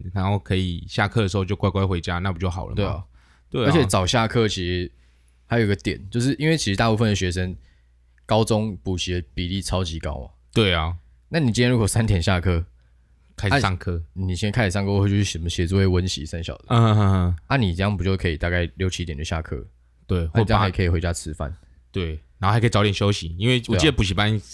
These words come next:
Speaker 1: 有时候还是
Speaker 2: 对啊。
Speaker 1: 六点上到九点。
Speaker 2: 对啊。
Speaker 1: 然后有时候还不小心加课到十点，那你回家
Speaker 2: 啊，他妈的，有时候他妈还要问什么，什么改什么，
Speaker 1: 对啊。
Speaker 2: 什么，什么三小学-，学校，哎，还要改什么作业。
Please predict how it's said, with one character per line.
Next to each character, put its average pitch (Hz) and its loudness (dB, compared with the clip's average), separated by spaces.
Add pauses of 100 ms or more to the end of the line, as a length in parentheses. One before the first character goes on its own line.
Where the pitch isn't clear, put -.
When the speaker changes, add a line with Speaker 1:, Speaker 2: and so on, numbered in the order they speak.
Speaker 1:
有 95 0
时 90 2
候 113 6
还 95 2
是 - -6
Speaker 2:
对 - -20
啊。 - -20
Speaker 1:
六 117 4
点 90 0
上 98 2
到 101 6
九 90 0
点。 85 -2
Speaker 2:
对 90 -2
啊。 78 -4
Speaker 1:
然 101 2
后 107 4
有 110 4
时 98 0
候 110 4
还 101 2
不 95 0
小 104 4
心 104 4
加 104 2
课 110 0
到 107 2
十 98 -2
点， 87 -4
那 98 0
你 101 0
回 104 0
家 104 2
Speaker 2:
啊， - 2
他 - 2
妈 104 0
的， 92 0
有 85 -2
时 90 -4
候 101 0
他 107 -2
妈 98 0
还 98 2
要 90 2
问 104 0
什 90 -4
么， 80 -6
什 82 -8
么 85 -12
改 90 -2
什 101 0
么， 87 2
Speaker 1:
对 120 4
啊。 117 2
Speaker 2:
什 120 -4
么， 104 -4
什 104 -10
么 101 -2
三 101 -4
小 90 -2
学-， 82 -6
学 - -6
校， 98 0
哎， 123 -6 (460)
还 107 -2
要 110 -2
改 90 -2
什 95 -6
么 87 -4
作 95 0
业。 92 0